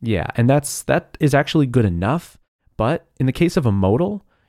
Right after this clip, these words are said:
you probably, if I'm authoring the modal, I probably only want to reset the I D scope for modal title, modal description, um, modal, whatever, stuff like that. And, but still allow the bleed through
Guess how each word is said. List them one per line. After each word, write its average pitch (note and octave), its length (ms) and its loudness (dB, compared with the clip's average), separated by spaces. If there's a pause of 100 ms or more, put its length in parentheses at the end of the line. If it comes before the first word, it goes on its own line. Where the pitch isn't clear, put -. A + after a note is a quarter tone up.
you A2+ 120 0
probably, E3 580 2
if - 120 -2
I'm C#3 180 2
authoring D3+ 540 0
the E3 60 0
modal, F#3 420 -2 (180)
I - 60 -8
probably E3 500 -2
only D#3 300 2
want B2 380 0
to B2+ 200 -2
reset A#2 680 0
the B2+ 140 -2
I A#2+ 180 2
D A2 100 0
scope - 480 -2 (240)
for - 240 -2
modal G2+ 300 2
title, G#2 380 2
modal G2 280 4
description, F#2 800 -2 (680)
um, E2+ 480 -6 (200)
modal, F#2+ 560 2
whatever, F2 300 2
stuff - 280 -2
like G2 160 -2
that. A#1 280 -6 (840)
And, G#2 240 -4
but G2 160 0
still A2+ 320 2
allow G#2 420 2
the G2+ 120 0
bleed A#2+ 420 0
through F2+ 420 -2